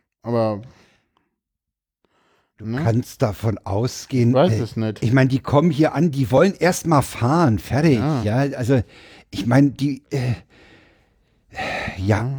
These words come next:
Speaker 2: die haben doch, die haben doch anderes im Kopf, als sich jetzt unser Rechts- und, und, und Verhaltenssystem, äh, da, äh, erst mal beizubringen. Die, wenn, dann, dann geht's erst mal um Sprache.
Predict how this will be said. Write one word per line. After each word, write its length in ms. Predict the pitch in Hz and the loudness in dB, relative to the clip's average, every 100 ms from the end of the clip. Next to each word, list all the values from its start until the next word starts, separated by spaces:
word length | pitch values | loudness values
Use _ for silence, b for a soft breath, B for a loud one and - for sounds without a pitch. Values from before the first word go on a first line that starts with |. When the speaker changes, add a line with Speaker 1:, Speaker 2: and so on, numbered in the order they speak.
| - | 0
Speaker 2:
die 100 | 123 | 2
haben 140 | 165 | 4
doch, 200 | 185 - - | 2 0 -8
die 180 | 139 151 | 0 2
haben 100 | 196 | 4
doch 160 | - - | 2 0
anderes 540 | 170 240 220 196 - | 4 6 6 4 2
im 200 | - 151 | 0 -2
Kopf, 300 | - 208 - | 0 -4 0
als 200 | 151 147 | -2 -2
sich 140 | 156 170 | -2 0
jetzt 240 | 160 - | 0 -2
unser 480 | 170 202 214 180 131 | 0 2 4 2 0
Rechts- 460 | 131 202 - - - | -2 -4 -4 -12 -4
und, 320 | 160 156 139 | -2 -2 0
und, 240 | 156 151 - | -2 -2 0
und 220 | 143 - | -2 0
Verhaltenssystem, 1120 | 120 123 190 - 165 - 123 - - 127 104 - B B B B | 0 4 2 2 0 2 -2 0 2 2 2 -4 B B B B
äh, 260 | 123 120 110 | -2 0 0
da, 280 | 113 110 104 | 2 2 2
äh, 380 | 117 110 107 - | 0 0 -2 -2
erst 260 | 110 - | -2 2
mal 100 | 120 | 2
beizubringen. 680 | 95 113 - 127 113 110 104 | 4 2 2 -4 -2 0 -2
Die, 180 | 117 120 - | -4 -10 -8
wenn, 360 | 101 143 202 | 2 4 6
dann, 260 | 190 165 143 | 4 4 2
dann 280 | 147 151 127 | 2 2 -2
geht's 260 | 156 - | -8 -6
erst 320 | 143 156 - 170 | 0 0 2 0
mal 60 | |
um 180 | 156 139 | 2 0
Sprache. 640 | - - 131 165 - 120 | -2 -4 -2 0 0 0